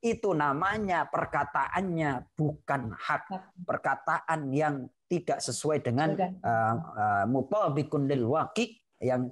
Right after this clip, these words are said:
Speaker 1: tidak sesuai dengan kenyataan.
Speaker 2: Betul.
Speaker 1: Baik, kira-kira demikian. Al-haqqu mir rabbika fala takunanna minal mumtarin.
Speaker 2: Amin.
Speaker 1: Kebenaran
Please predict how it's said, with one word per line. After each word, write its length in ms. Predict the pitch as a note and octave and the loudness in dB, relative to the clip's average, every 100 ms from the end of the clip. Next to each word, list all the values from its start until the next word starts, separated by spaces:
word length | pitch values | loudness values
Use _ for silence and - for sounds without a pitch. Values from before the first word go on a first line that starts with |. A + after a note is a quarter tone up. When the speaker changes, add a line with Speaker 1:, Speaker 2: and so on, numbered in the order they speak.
| - | -4
Speaker 1:
tidak 240 | D3 - | -2 -2
sesuai 400 | C#3+ - D#3+ C#3+ | -2 0 2 2
dengan 320 | A#2 D#3 F#3 - _ _ | 2 2 0 -4 _ _
kenyataan. 720 | - C#3 A#2+ - F2 D#2+ D#2+ E3+ | -2 0 2 0 -2 -2 -4 -6
Speaker 2:
Betul. 160 | E3 - | -8 -2
Speaker 1:
Baik, 240 | C3+ D3 - - _ - - | 0 0 -2 -8 _ -20 -8
kira-kira 400 | D3+ C3+ C#3+ F#3 | -2 0 0 0
demikian. 480 | C3 A#2+ A#2 D#2+ C2+ - - - - _ | 0 -2 -2 -4 -4 -14 -16 -18 -20 _
Al-haqqu 1120 | - F3 D3+ B2+ - A3 - - - C#4+ B3 G3+ | -2 0 2 0 0 -2 -4 -12 -4 0 0 0
mir 140 | G#3 F#3+ | 0 2
rabbika 840 | C#3+ F3 F#3+ - D#3+ G3 D#3 C#3+ | 2 0 -2 -2 -2 0 0 0
fala 400 | - D3 E3 D3+ | 0 0 2 0
takunanna 1040 | - C3+ - D3 C3+ C3 D3 D3+ C3 C3 | 0 -4 -2 0 0 0 0 0 0 0
minal 480 | B2 A#2 C#3+ G3+ F#3+ - _ - | 2 2 2 0 -4 -10 _ -4
mumtarin. 640 | C3+ A2 F#2 F#2+ G#2 F2+ | 0 0 0 -2 -2 -2
Speaker 2:
Amin. 400 | F3+ F3 - F3 | -4 -8 -10 -6
Speaker 1:
Kebenaran 480 | G#3 F3 F3 F3+ | -4 0 2 2